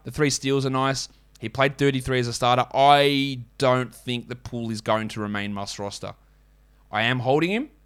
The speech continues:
but I'm not giving him a huge leash once Klay returns. Looney had six and nine in twenty minutes, and that's whatever.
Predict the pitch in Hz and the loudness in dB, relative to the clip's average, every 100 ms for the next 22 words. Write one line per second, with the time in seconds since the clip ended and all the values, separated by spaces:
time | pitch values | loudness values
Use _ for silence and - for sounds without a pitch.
0 | _ _ _ _ _ _ - 113 113 120 | _ _ _ _ _ _ 0 2 2 0
1 | 123 - 123 120 110 110 107 104 110 107 | -2 -4 -6 -6 -4 -4 -6 -6 -6 -6
2 | - 101 117 190 - - _ 110 107 - | -8 -6 -4 -4 -6 -12 _ -8 -8 -6
3 | 110 101 98 - 90 87 - _ _ _ | -4 -4 -6 -10 -12 -14 -20 _ _ _
4 | _ _ _ _ _ _ _ - 117 156 | _ _ _ _ _ _ _ -18 -4 -2
5 | 160 147 143 - 143 135 135 139 139 - | 0 -2 -2 -4 -4 -2 0 0 0 -6
6 | - _ _ _ 139 135 131 139 135 135 | -20 _ _ _ -6 -4 -2 -2 0 0
7 | 135 - - - - _ _ _ - 110 | -2 -2 -6 -6 -12 _ _ _ -10 -6
8 | 117 - - - 104 113 120 | -4 -4 -10 -10 -2 0 0